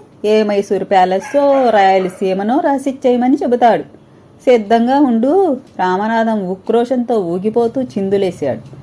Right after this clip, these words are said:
అల్లుళ్ళ పేరు చెబితేనే దడపుట్టుకొస్తోంది. రామనాథం చిందులేస్తే వెనక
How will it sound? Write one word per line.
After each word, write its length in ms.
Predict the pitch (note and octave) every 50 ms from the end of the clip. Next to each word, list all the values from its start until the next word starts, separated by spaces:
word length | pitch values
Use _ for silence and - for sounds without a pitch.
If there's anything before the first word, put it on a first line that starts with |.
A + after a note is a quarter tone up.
| - - - - - -
అల్లుళ్ళ 380 | E3+ F3+ F#3 G3+ A3+ A#3+ A#3+ A#3
పేరు 320 | A#3 - G3 G#3 - B3+
చెబితేనే 520 | D4 C#4+ C4 A#3 A#3+ B3+ A3+ A3+ A#3 A3+
దడపుట్టుకొస్తోంది. 1040 | G#3+ E3+ D#3 E3 E3 - G#3 G#3+ - A#3 G#3+ G#3 G3 - - - D#3+ C#3+ C#3+ C3 - - - - - - - - - - -
రామనాథం 640 | E3+ E3+ F3+ F#3 G#3+ A#3 B3+ C4 B3+ A3+ A3+ A3+ G#3+
చిందులేస్తే 920 | G#3+ G3 E3 E3+ F3+ G3+ A3+ G#3+ G#3 G#3 - - F#3+ E3+ E3 E3+ E3+ E3
వెనక 360 | E3 E3+ E3 D#3+ E3+ F3 -